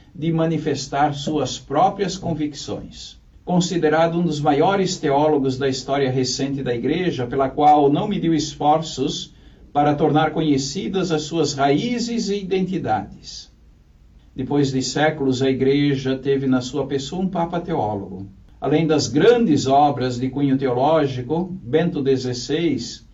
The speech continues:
se notabilizou pelas suas homilias, nas quais sabia tocar com precisão os mistérios da fé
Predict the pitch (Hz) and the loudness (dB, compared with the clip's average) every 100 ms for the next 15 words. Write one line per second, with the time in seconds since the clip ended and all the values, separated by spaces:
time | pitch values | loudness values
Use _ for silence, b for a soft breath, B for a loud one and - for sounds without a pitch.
0 | b b b - - 151 143 151 190 196 | b b b -16 0 2 4 4 2 2
1 | 160 147 147 127 123 156 175 160 139 131 | 0 4 4 2 2 2 2 0 -2 -2
2 | 160 135 127 131 120 127 180 95 - - | 0 0 2 0 0 -4 -2 -4 -6 -10
3 | - - - 127 123 - 135 139 - 120 | -16 -18 -6 -6 -6 -2 0 0 -2 -6
4 | 117 139 - 123 - 127 127 135 123 - | -4 -4 -4 -8 0 2 2 -2 -6 -4
5 | 151 135 131 113 123 151 135 B B B | -6 -6 -6 -6 -2 0 -2 B B B
6 | B 135 120 131 117 - 127 123 120 110 | B -4 0 0 0 -4 -2 -2 -2 -4
7 | 120 113 139 143 147 | -4 -6 -4 -4 -4